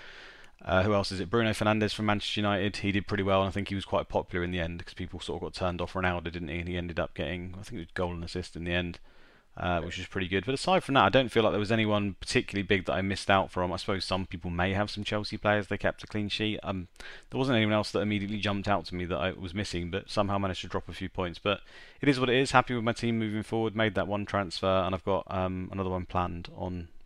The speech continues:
we're still mid through the game week, I should say. So it's game week twenty-eight. We're recording Tuesday.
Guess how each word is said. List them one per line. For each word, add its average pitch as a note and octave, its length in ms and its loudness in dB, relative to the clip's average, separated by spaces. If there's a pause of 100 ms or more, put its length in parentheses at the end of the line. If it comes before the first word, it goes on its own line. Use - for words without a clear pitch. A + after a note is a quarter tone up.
(360)
we're G2 80 -8
still G#2+ 160 0
mid F#2+ 240 2
through F2+ 180 -2
the E2+ 80 -4
game F#2 240 2
week, D#2+ 160 -8
I D#2+ 60 -8
should E2 180 -10
say. E2+ 160 -4
So E2 100 -10
it's - 100 -12
game F2+ 180 0
week E2+ 120 -6
twenty-eight. E2+ 380 -4
We're E2+ 60 -8
recording E2+ 400 -6
Tuesday. E2+ 640 -6